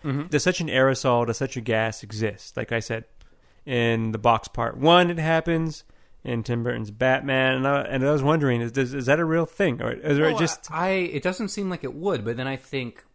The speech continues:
Speaker 1: back to, I don't know, having my wisdom teeth removed.
Speaker 2: Yeah.
Speaker 1: Like, they count backwards from five, and you're like, "Totally." <laughs> And then, like, "I'm gonna j-, just count forever." And then you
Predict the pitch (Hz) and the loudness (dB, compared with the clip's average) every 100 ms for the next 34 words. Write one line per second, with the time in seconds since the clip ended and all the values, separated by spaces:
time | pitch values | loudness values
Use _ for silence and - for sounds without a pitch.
0 | 127 117 104 98 - - 113 98 98 95 | -8 -4 -2 -4 -12 -10 -8 -6 -6 -8
1 | - _ _ _ - 127 104 107 104 107 | -12 _ _ _ -10 -8 -6 -8 -8 -6
2 | 110 98 101 135 131 95 98 - 95 - | -6 -6 -6 -6 -6 -10 -12 -20 -20 -20
3 | 95 _ - 135 107 101 - 104 104 - | -20 _ 0 0 0 -4 -16 -14 -12 -6
4 | 156 156 170 170 165 170 147 196 165 110 | -4 -2 -4 -4 -10 -12 -8 -4 -2 -4
5 | - - 127 117 117 - - 175 185 120 | -10 -12 -8 -6 -6 -10 -4 -2 0 -2
6 | 101 113 - 226 147 139 131 131 127 - | -4 -6 -6 -6 -4 -2 -2 -2 -6 -12
7 | - _ - 113 117 120 131 131 123 107 | -20 _ -12 -10 -8 -8 -8 -6 -6 -6
8 | - - - - - - 120 110 - - | -12 -20 -20 -20 -20 -14 -10 -10 -12 -8
9 | 147 151 101 104 107 110 117 113 110 - | -4 -4 -4 -12 -10 -6 -6 -6 -8 -10
10 | - - 135 120 | -20 -18 -12 -10